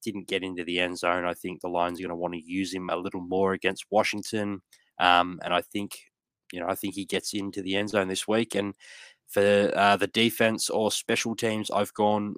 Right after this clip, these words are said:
with the Cleveland Browns. I think this was easy for me, um, because they're going up probably against one of the worst offenses in the league with Joe Flacco at quarterback. And I can just see him, you know, if he's gonna throw the ball fifty-nine times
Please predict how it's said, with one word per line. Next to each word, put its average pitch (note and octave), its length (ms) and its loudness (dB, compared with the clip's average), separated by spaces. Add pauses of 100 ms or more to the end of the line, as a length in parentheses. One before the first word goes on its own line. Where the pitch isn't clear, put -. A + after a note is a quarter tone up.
with G2+ 300 -6
the F#2+ 180 -4
Cleveland G2+ 580 -2
Browns. F2+ 400 2
I F#2 60 0
think - 180 -10
this - 160 -8
was G2 180 -6 (200)
easy G2+ 400 -2
for - 160 -6
me, G#2 440 0 (460)
um, F2+ 540 2 (240)
because G#2 280 -2
they're G2+ 180 2
going G#2 260 4
up G2+ 180 2
probably G2 240 0
against G2+ 340 -4
one G2+ 80 0
of G2 60 -4
the F#2+ 80 0
worst G2 340 2
offenses - 800 -2 (360)
in G#2+ 140 -4
the G2 120 0
league G2 260 2
with F#2+ 160 -6
Joe G2 220 0
Flacco F#2+ 440 0
at F#2 100 -4
quarterback. F#2 520 2
And F#2+ 100 -2
I E2+ 60 -2
can F2 120 -10
just - 220 -2
see G2 160 -2
him, F#2 380 -6
you - 320 -20
know, F2+ 60 0
if F2+ 60 -2
he's F#2+ 120 -4
gonna G2+ 140 0
throw G2 180 2
the F#2+ 60 2
ball F#2 180 4
fifty-nine F2 760 -2
times F2+ 540 0